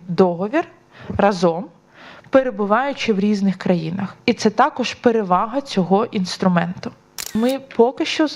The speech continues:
тільки тестуємо цей інструмент. І ми дуже просимо всіх, і громадян, і орендодавців, і орендарів, допомогти нам,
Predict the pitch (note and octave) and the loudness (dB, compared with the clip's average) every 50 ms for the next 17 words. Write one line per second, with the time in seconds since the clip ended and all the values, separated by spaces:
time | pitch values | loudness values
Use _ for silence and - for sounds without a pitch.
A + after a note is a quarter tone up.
0 | - _ - - C4 C4+ B3+ B3+ - B3 G#3+ - G#3+ G3 - - - - C4+ D4 | -8 _ -4 -2 -2 -2 -2 -2 -6 -8 -2 0 0 -2 -2 -2 -2 0 0 0
1 | D4 C#4 C4 B3+ - - A3 G3+ G#3 G#3 G#3 - - G3+ G3+ F3+ E3+ E3+ F#3+ G#3+ | 0 -2 -4 -6 -4 0 0 2 2 0 -2 -2 0 0 0 2 0 -2 -2 -4
2 | - - - - - - - - - - - - - G#3 G#3+ A3 G#3 G3+ A#3+ C#4+ | -8 -12 -16 -14 -12 -12 -10 -10 -12 -12 -8 -2 0 0 0 0 0 -2 -2 0
3 | E4 E4+ F4+ F4 F4+ - D4 C#4 C#4+ C#4 C#4 - B3+ A3+ G#3+ G#3 G#3 G3+ - - | 0 0 0 -2 0 0 2 2 2 0 -2 -4 -2 0 2 2 2 0 -2 -6
4 | - - A3+ G#3+ G#3 F#3 - - - - C4+ C#4 D4+ E4 D#4+ D#4 D4+ C#4 G#3 G#3+ | -4 0 2 2 2 0 -2 -8 -6 -4 -2 0 2 2 2 2 0 0 2 2
5 | G3+ G3 F#3 F3+ F3+ F#3 G#3+ A3 B3 C4 B3+ C4 B3+ B3+ A#3+ G3+ G3+ F#3 F3+ F3 | 2 2 2 0 -2 -2 -2 0 0 2 0 0 0 0 0 2 2 2 2 0
6 | - - - F#3 - - A3+ B3 C4+ C4+ B3+ B3 A3 A#3+ G#3+ F#3+ F3+ E3+ E3+ F3 | -4 -8 -10 -6 -2 0 0 2 2 0 -2 0 0 2 2 2 0 -2 -4 -10
7 | - - - - - - - - - - - G#3+ C4+ C4+ D#4 D4+ D4+ D#4 D4 - | -14 -18 -18 -16 -14 -14 -14 -14 -8 0 4 4 4 4 4 2 2 0 -2 -2
8 | - - D#4 D#4 D4 C4 G#3+ F#3+ F3+ E3 D#3+ F3 F#3 | 0 0 2 2 2 2 2 2 2 0 -2 -6 -8